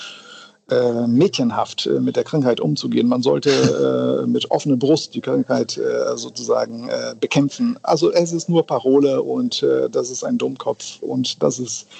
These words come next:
Speaker 1: momentan leider, also mir tut wirklich leid für die Leute, die dort wohnen. Wie gesagt, ich könnte einfach diese Zeitungen nicht mehr lesen. Vielleicht würde ich mir unheimlich viel Ärger sparen, sparen, aber ich lese die Zeit ein bisschen, um aktualisiert zu sein, weil nach wie vor lebt meine Familie dort.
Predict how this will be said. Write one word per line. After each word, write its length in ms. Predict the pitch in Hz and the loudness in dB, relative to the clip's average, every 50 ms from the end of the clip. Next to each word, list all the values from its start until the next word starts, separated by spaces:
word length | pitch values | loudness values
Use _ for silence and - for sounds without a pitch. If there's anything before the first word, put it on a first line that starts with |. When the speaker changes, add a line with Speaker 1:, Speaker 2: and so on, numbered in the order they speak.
| - - - - - | -20 -20 -20 -4 0
Speaker 1:
momentan 380 | 135 135 131 127 123 - 131 | 2 4 4 4 2 2 2
leider, 340 | 123 120 123 127 123 127 139 | 2 4 4 4 2 2 2
also 160 | 139 123 131 | 2 2 2
mir 160 | 135 147 151 143 | 4 4 4 2
tut 220 | - 147 - - | 0 -4 -2 -2
wirklich 260 | 151 143 - 123 - | -2 -2 0 -2 -2
leid 160 | 135 127 123 | -2 -2 -2
für 80 | - - | -2 -2
die 100 | 123 120 | 0 2
Leute, 240 | 117 127 127 - 123 | 2 2 0 0 -2
die 40 | 110 | 0
dort 260 | 127 127 - - 131 | 0 0 0 -2 -2
wohnen. 400 | 131 131 143 147 147 156 147 123 | 0 2 2 2 2 0 0 2
Wie 60 | 147 | 2
gesagt, 260 | 135 120 127 120 - - | 2 2 0 0 -2 -4
ich 260 | - 131 - - - 135 - - | -6 -6 -8 -10 -14 -16 -14 0
könnte 360 | - 175 190 175 180 165 - | 2 2 4 4 2 0 0
einfach 180 | 151 147 - | 0 -2 0
diese 260 | 131 135 127 120 - - | 0 0 0 0 0 -2
Zeitungen 640 | - - 151 147 147 151 156 147 147 143 139 135 | 0 0 0 0 2 0 0 2 2 2 2 2
nicht 160 | 139 151 - | 0 0 0
mehr 140 | 151 131 120 | 2 2 4
lesen. 400 | 120 139 160 170 170 160 165 156 | 4 4 4 4 4 2 0 -2
Vielleicht 280 | - 139 127 127 117 - | 0 0 0 0 2 0
würde 140 | 143 - | -2 -2
ich 80 | - - | -2 -2
mir 260 | 139 135 131 127 - | 0 0 0 0 0
unheimlich 380 | - 180 156 147 131 123 113 - | 0 2 2 2 0 0 0 0
viel 180 | 156 135 127 131 | 0 2 2 0
Ärger 340 | - 135 131 143 131 131 127 | 0 0 0 0 0 -2 -4
sparen, 400 | - - 143 139 143 147 143 - _ - - - - | 0 0 0 2 2 0 -4 -8 _ -20 -20 -12 -10
sparen, 600 | - - - 156 147 151 143 151 147 147 151 - - - - - | -10 -4 0 2 2 2 2 2 2 0 0 -2 -6 -14 -4 0
aber 140 | - 147 160 | 2 2 2
ich 100 | - 147 | 2 2
lese 300 | 143 147 160 147 131 127 | 2 4 2 2 0 -6
die 60 | 117 | -8
Zeit 240 | - - 127 - - | -4 -4 -2 0 0
ein 100 | 127 120 | 0 0
bisschen, 260 | 120 123 131 131 123 | 0 0 0 0 0
um 240 | - - 139 - - | 0 0 -2 -2 -2
aktualisiert 640 | - - - - - 127 - 120 120 123 135 120 | -2 -4 -6 -2 -2 0 2 2 2 0 0 -2
zu 60 | - 127 | 0 0
sein, 200 | 127 131 131 131 | 2 2 2 2
weil 180 | 135 131 127 123 127 139 - | 2 2 2 2 0 -2 0
nach 220 | 147 143 139 - | 0 0 0 0
wie 80 | 135 127 | -4 -6
vor 200 | - 139 131 123 | -4 -4 -4 -4
lebt 200 | 123 120 - - | -4 -6 -6 -8
meine 160 | 120 113 110 | -10 -10 -8
Familie 300 | - 113 113 113 110 107 | -10 -10 -8 -8 -8 -6
dort. 380 | - 120 120 - - - - | -6 -6 -8 -6 -8 -10 -12